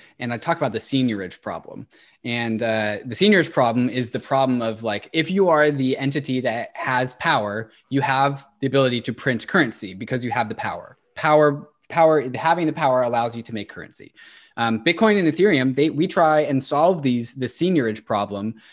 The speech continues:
a couple different ways. And, and the problem actually arises, like, okay, now that you have the power to mint coin because you have power, uh, you need to fund yourself to pr-, protect yourself and make sure that no one can take the money printer away.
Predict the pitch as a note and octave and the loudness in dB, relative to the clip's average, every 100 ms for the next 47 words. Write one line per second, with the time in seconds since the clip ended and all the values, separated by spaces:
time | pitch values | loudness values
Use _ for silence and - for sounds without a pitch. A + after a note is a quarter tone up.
0 | - - D3+ C3+ B2 B2 G2+ G2 G#2 - | -16 -4 -2 -2 -4 -6 -6 -8 -8 -10
1 | - C3 B2 B2+ A#2 C3+ - G3 D#3 C3 | -4 -4 -2 -2 -2 -4 0 2 2 0
2 | - A2+ A2+ A#2 A2 G#2+ G#2+ G#2 F#2+ E3 | -2 0 0 0 -2 -6 -6 -6 -6 -6
3 | C3 A#2 C#3 D#3 A#2+ A#2 A2 - C3 C3 | -6 -4 -2 -2 -2 -6 -8 -6 -4 -2
4 | B2+ B2+ _ _ _ A#2+ - - B2 A#2+ | -4 -6 _ _ _ -10 -6 -4 -2 -2
5 | - A#2 A#2 - - C#3 G2+ G#2+ G#2+ A#2 | -4 -6 -6 -10 -6 -4 -4 -8 -8 -10
6 | G#2+ A2 A2 G#2 - B2+ G2 D2+ F#2+ _ | -8 -8 -8 -10 -10 -8 -8 -10 -14 _
7 | - - _ A#2 A#2 B2 C#3+ C#3+ C3+ - | -20 -20 _ -6 -6 -2 0 0 -2 -6
8 | A#2 D#3+ E3 C#3+ A#2+ G#2 - F#2 D#2+ C3+ | -4 -2 0 -2 -4 -4 -8 -10 -10 -14
9 | - _ _ _ - B2+ A#2+ A#2 - - | -20 _ _ _ -10 -6 -6 -8 -12 -8
10 | C#3+ C3 A#2 - C#3 C3 G2+ F2 E2+ E2+ | -6 -4 -6 -6 -4 -4 -6 -12 -12 -10
11 | A#2 A2+ A2 B2 A#2 C3 B2+ B2+ A#2+ B2 | -6 -4 -4 -6 -4 -4 -4 -6 -8 -8
12 | A#2 A#2 A2 A2 G2 E2+ D#2 | -6 -6 -8 -10 -12 -14 -14